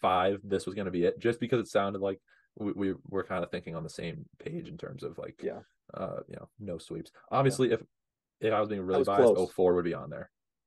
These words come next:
Speaker 2: Right. Oh, yeah, yeah.
Speaker 1: Because
Speaker 2: But,
Speaker 1: of
Speaker 2: but it was a sweep. You can't.
Speaker 1: just how, yeah, it was.
Speaker 2: Yeah.
Speaker 1: If, if the, you know,
Speaker 2: If this
Speaker 1: if
Speaker 2: is
Speaker 1: the
Speaker 2: our
Speaker 1: A L sweep
Speaker 2: favorite,
Speaker 1: is, yeah.
Speaker 2: yeah. Yeah.
Speaker 1: I know. Oh four and, and twenty thirteen are so hard for me to,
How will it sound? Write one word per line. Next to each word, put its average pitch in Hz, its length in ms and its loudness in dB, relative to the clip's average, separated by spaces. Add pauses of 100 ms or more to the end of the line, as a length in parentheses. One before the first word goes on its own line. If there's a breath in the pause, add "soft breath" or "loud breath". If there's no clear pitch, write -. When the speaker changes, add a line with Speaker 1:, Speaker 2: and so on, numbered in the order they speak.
(180)
Speaker 2:
Right. 117 200 6
Oh, 120 60 8
yeah, 104 200 4
yeah. 98 120 -2
Speaker 1:
Because 90 600 0 (260)
Speaker 2:
But, 95 80 -6
Speaker 1:
of 90 80 -2
Speaker 2:
but 113 60 8
it - 40 10
was 107 80 6
a 110 80 4
sweep. 95 320 0
You 98 80 -4
can't. - 220 -6
Speaker 1:
just 85 120 -8
how, 80 460 -6
yeah, 82 340 -6
it 98 100 -6
was. 92 280 -4
Speaker 2:
Yeah. - 140 -8 (680)
Speaker 1:
If, - 200 -2 (120)
if 110 240 0
the, 95 280 4
you 107 160 -2
know, 92 120 -4
Speaker 2:
If 127 60 4
this 185 120 8
Speaker 1:
if 208 60 10
Speaker 2:
is 196 60 12
Speaker 1:
the 170 60 12
Speaker 2:
our 127 60 8
Speaker 1:
A 131 100 8
L 101 120 6
sweep - 120 10
Speaker 2:
favorite, 107 280 6
Speaker 1:
is, - 220 -2 (140)
yeah. 107 140 2
Speaker 2:
yeah. - 200 2 (1080)
Yeah. 117 260 4
Speaker 1:
I 110 60 -8
know. 87 240 -4
Oh 139 140 8
four 120 320 2
and, 101 260 -4
and 104 140 -8
twenty 107 200 -4
thirteen 104 340 -2
are 92 100 -2
so 98 460 0
hard 90 240 -4
for 92 80 -8
me 92 160 -4
to, 85 220 0